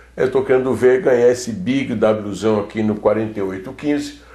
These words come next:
Por enquanto nós estamos ali, ainda tem um resquício de comprinha se formando, melhorando, et cetera e tal. Então, esse daqui, embora não seja bonito de encher os olhos, pelo menos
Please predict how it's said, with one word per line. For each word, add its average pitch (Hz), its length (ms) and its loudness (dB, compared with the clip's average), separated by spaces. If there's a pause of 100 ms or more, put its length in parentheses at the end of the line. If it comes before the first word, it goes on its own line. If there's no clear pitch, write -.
(140)
Por 208 160 2
enquanto 165 480 2
nós 139 220 -4
estamos 139 340 -4
ali, 127 320 2
ainda 151 640 0
tem 143 220 -2
um 143 120 0
resquício 131 880 -2 (300)
de 110 100 -4
comprinha 127 680 2
se - 180 -4
formando, 123 880 4
melhorando, 120 800 6
et 113 120 -2
cetera 107 300 2
e - 40 -4
tal. - 260 -2
Então, 135 360 2 (420)
esse 143 240 2
daqui, 131 440 2
embora 120 400 6
não 117 140 2
seja 113 340 2
bonito 110 560 4
de 107 140 0
encher 107 260 0
os 135 220 2
olhos, 131 300 4
pelo 143 320 4
menos 131 420 -2